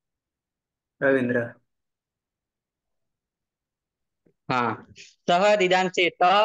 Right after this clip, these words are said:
Speaker 2: તૌ દિદાંસે યાતામ, તે દિદાંસે રન. ત્વમ દિદાંસે થાહા,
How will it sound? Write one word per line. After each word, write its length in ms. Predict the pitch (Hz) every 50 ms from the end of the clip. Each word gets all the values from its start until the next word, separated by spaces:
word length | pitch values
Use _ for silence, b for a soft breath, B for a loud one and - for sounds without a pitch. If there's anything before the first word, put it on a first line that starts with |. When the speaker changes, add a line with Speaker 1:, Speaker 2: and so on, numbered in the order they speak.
| 226 233 - - - - - - _ _ _
Speaker 2:
તૌ 280 | _ 180 190 220 226
દિદાંસે 580 | 226 208 196 180 190 190 196 196 185 - 196 190 185 190 - 196
યાતામ, 680 | - 165 170 170 170 170 - 185 196 208 220 233 233 247 - _ _ _ _ _ _ _ _
તે 100 | 185 190 214
દિદાંસે 600 | 220 202 190 185 190 196 190 190 196 196 185 175
રન. 280 | 165 175 175 185 175 143 117 - - _ _ _ _ _ _ _ _ _ _ _ _
ત્વમ 240 | 175 190 208 226 226
દિદાંસે 500 | 202 196 185 190 196 190 185 - 190 175
થાહા, 800 | - - 175 160 156 _ _ _ - 170 170 190 202 214 220 233